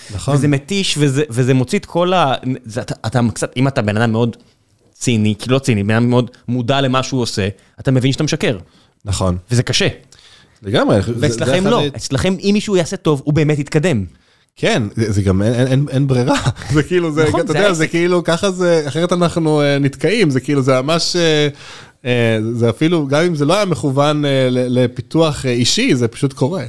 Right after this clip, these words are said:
Speaker 2: זה העבודה, ואם לא, אז לא, ואם מישהו לא מתאים ולא קפץ, אז שינסה מקום אחר, וזה גם טוב.
Speaker 1: כן.
Speaker 2: מה לעשות? יאללה, המלצות.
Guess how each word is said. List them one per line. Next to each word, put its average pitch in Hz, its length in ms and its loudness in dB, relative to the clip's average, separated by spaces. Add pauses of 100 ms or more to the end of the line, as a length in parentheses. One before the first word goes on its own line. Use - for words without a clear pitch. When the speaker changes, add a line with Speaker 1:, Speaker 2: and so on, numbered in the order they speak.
(160)
Speaker 2:
זה 123 180 -2
העבודה, 147 260 0 (120)
ואם 165 220 2
לא, 123 220 0
אז 143 140 -8
לא, 247 200 -2
ואם 143 120 0
מישהו 147 220 0
לא 127 100 2
מתאים 120 260 0
ולא 131 120 2
קפץ, - 380 -4
אז 120 80 -4
שינסה 165 300 -2
מקום 240 220 -2
אחר, 233 200 -2
וזה 123 160 0
גם 147 160 -2
טוב. 87 220 -4 (260)
Speaker 1:
כן. 92 180 2 (260)
Speaker 2:
מה 117 100 -2
לעשות? 117 360 -2 (160)
יאללה, 127 200 -2 (140)
המלצות. 123 580 0